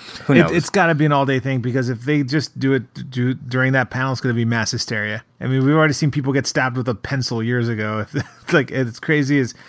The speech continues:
Speaker 2: Pokemon Go is right now, and they can't do that. I mean, if they do, it's, uh, that's one place I'm gonna stay away from. I, I've never been in Hall H,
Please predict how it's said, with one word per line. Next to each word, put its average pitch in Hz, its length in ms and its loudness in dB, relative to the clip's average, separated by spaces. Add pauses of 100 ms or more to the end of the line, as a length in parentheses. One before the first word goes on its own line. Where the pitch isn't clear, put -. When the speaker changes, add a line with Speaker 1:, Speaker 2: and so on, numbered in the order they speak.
(260)
Speaker 2:
Pokemon 147 380 2
Go 123 180 2
is 139 160 4
right 147 180 2
now, 170 340 2
and 120 220 -2 (120)
they 123 560 -6
can't 123 260 -4
do 110 160 -6
that. 107 280 -4 (180)
I 127 100 -6
mean, 127 160 0
if 123 80 -2
they 131 220 2
do, 151 400 6
it's, 120 240 -2
uh, 131 360 0
that's 123 320 -4
one 135 200 0
place 123 200 0
I'm 123 100 -2
gonna 113 100 -2
stay 131 140 -2
away 120 180 0
from. 127 160 -8
I, 180 200 2
I've 175 180 2
never 175 280 4
been 185 160 2
in 185 80 2
Hall 175 240 2
H, 175 260 0